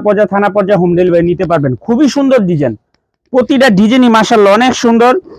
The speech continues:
আমাদের পাইকারি দোকান, যারা নেবেন পাইকারি নেওয়ার জন্য ফোন দিবেন। এডি সেট ছাড়া ভাঙ্গা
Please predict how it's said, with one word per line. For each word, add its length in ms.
আমাদের 240
পাইকারি 460
দোকান, 260
যারা 300
নেবেন 220
পাইকারি 380
নেওয়ার 200
জন্য 180
ফোন 180
দিবেন। 220
এডি 200
সেট 220
ছাড়া 280
ভাঙ্গা 220